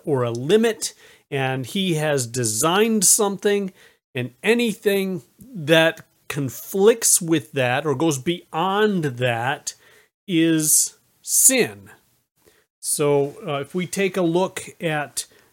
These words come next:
uh, at, uh, Romans chapter two, verse twenty-three, "You boast in the law through your breaking, though, uh, you boast in the law through your breaking the law. Do you honest,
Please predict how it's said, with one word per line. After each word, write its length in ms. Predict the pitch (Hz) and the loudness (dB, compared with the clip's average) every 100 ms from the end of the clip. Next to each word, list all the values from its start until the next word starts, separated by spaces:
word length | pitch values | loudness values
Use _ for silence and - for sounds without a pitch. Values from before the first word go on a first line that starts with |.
| _ | _
uh, 140 | 135 135 | -8 -8
at, 320 | 165 180 180 - | -4 -4 -4 -2
uh, 260 | 165 143 | 0 2
Romans 880 | 139 156 208 190 156 151 160 - - - - - | 2 4 4 4 2 2 0 0 -2 -10 -20 -16
chapter 480 | - 175 170 - 147 | -8 -6 -6 -6 -6
two, 720 | - - 226 220 147 131 151 | -4 -4 -2 0 0 -2 -4
verse 340 | 139 156 147 - | -4 -2 -2 -4
twenty-three, 1120 | - 170 175 160 - 180 190 151 127 156 - _ _ _ _ _ _ - | -4 -2 0 -2 -4 0 2 2 0 -6 -12 _ _ _ _ _ _ -4
"You 160 | 160 | -2
boast 480 | 139 170 214 254 - | 2 4 6 4 2
in 160 | 226 202 | 0 0
the 100 | 202 | 0
law 580 | 202 156 104 101 113 - _ _ _ _ | 0 -2 -2 -8 -12 -14 _ _ _ _
through 180 | - 165 | 0 2
your 200 | 165 156 | 4 2
breaking, 720 | 123 143 196 277 - 160 147 190 | 0 2 4 4 2 0 0 -2
though, 440 | 147 170 185 - _ _ | 2 2 2 -2 _ _
uh, 180 | 147 123 - - | -8 -8 -12 -10
you 120 | 165 131 | -4 0
boast 360 | 190 233 - | 4 6 4
in 100 | 180 | 2
the 80 | 139 | 0
law 320 | 127 117 117 | 0 -2 -2
through 280 | - 160 170 | -4 0 2
your 120 | 156 | 2
breaking 560 | 120 135 135 160 202 196 | 2 0 0 0 -2 0
the 80 | 185 | 0
law. 320 | 180 185 208 | 2 2 0
Do 140 | 175 | 0
you 240 | 147 131 131 | -2 0 -2
honest, 340 | 139 160 | -2 -2